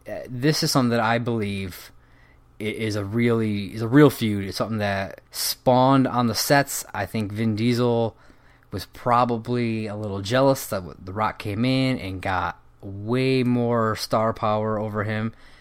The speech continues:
People loved that character of Hobbs and wanted him more, whereas Vin Diesel was the one who started this franchise. But sometimes it seems like people forget about that. But, you know, you gotta, you still,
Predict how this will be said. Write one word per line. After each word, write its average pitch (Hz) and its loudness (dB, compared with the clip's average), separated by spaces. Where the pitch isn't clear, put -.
People 104 -4
loved 101 0
that 101 -4
character 107 -6
of 90 -8
Hobbs 101 -4
and 90 -8
wanted 92 -4
him 101 -6
more, 107 -4
whereas 98 -4
Vin 147 8
Diesel 139 6
was 123 2
the 120 0
one 120 4
who 113 -2
started 113 4
this 92 -4
franchise. - -6
But 104 -10
sometimes 135 0
it 120 0
seems 127 -2
like 131 -4
people 120 -6
forget 127 0
about 95 -4
that. - -10
But, 92 -4
you 101 -8
know, 98 -4
you 101 -4
gotta, 135 4
you 135 0
still, 170 2